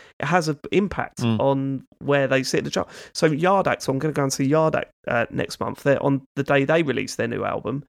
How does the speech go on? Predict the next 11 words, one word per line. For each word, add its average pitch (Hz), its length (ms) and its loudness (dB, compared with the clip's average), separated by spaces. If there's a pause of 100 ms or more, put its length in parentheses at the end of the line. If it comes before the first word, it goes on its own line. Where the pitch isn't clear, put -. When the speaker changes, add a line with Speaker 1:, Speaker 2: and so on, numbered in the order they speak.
(220)
Speaker 1:
And 190 80 2
again, 180 260 0
same 165 320 0
deal. 160 340 0
It 147 120 0
was, 139 140 -4
like, 135 180 0
fifteen 156 440 0
quid, 127 340 -4 (520)
but 127 140 4
you, 127 200 -4